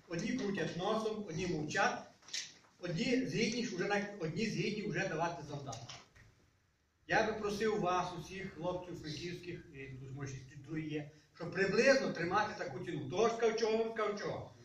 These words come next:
Я весною позвонив у Дніпропетровськ, у мене були хлопці з Дніпропетровська. Є там дом'ята такі в Дніпропетровську, я спитався, як хлопці. До мене приїхав,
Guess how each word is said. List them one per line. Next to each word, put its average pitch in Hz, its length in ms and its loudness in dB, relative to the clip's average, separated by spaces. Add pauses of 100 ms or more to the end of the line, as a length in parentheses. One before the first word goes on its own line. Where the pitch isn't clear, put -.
(200)
Я 226 140 8
весною 226 420 4
позвонив 202 640 2
у 170 480 2 (360)
Дніпропетровськ, 190 800 0
у 151 40 -8
мене 185 180 0
були 180 120 -2
хлопці 180 260 -6
з 156 40 -16
Дніпропетровська. 160 680 -12 (180)
Є 151 320 0
там 190 200 2
дом'ята 180 440 2
такі - 240 -6
в 127 40 -8
Дніпропетровську, 196 680 0 (100)
я 214 100 2
спитався, 208 640 -2
як 143 280 -2
хлопці. - 520 -6 (120)
До 160 60 -4
мене 226 200 4
приїхав, 220 340 -2